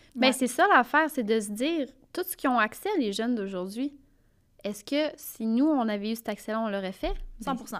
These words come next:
Speaker 1: c'est sûr.
Speaker 2: Mais je regrette pas qu'on l'a pas eu.
Speaker 1: Exact. Je
Speaker 2: Ouais.
Speaker 1: pense que, justement, c'est une bonne chose qu'on l'avait pas, puis malheureusement, c'est ça, la société, elle évolue autant en lien avec la technologie, tu sais.
Speaker 2: Ouais.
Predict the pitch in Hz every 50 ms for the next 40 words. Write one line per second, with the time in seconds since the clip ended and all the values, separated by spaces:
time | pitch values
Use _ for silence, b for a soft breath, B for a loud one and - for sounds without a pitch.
0 | - - - - - - 180 165 - - - - 226 226 196 - 202 - _ _
1 | - 233 240 226 240 226 220 214 214 214 208 214 - 233 226 220 202 190 185 185
2 | 180 175 170 - - _ _ _ _ _ _ _ _ _ - 208 202 190 196 202
3 | 190 185 - - - - _ _ _ - - 247 214 233 240 247 - - 247 214
4 | - - - _ _ - 202 214 214 220 - - 208 208 226 233 226 - 233 208
5 | 208 196 202 202 202 - 233 233 233 - 220 208 196 185 185 185 185 - - 233
6 | 247 240 - - - 196 185 - B B B B B B B B - 208 208 214
7 | 214 214 208 240 233 233 - 214 - - 247 254 233 208 - - 214 - - 220
8 | 220 - 269 262 233 226 214 208 202 196 208 220 240 254 254 247 - _ - _
9 | - 214 214 208 - 233 226 233 233 - _ _ _ _ _ _ _ _ _ _
10 | - - - 190 196 196 202 214 220 220 208 202 202 - 214 202 196 196 190 -
11 | 214 202 196 190 196 196 208 226 220 220 - - 220 226 226 _ _ _ _ -
12 | 233 233 226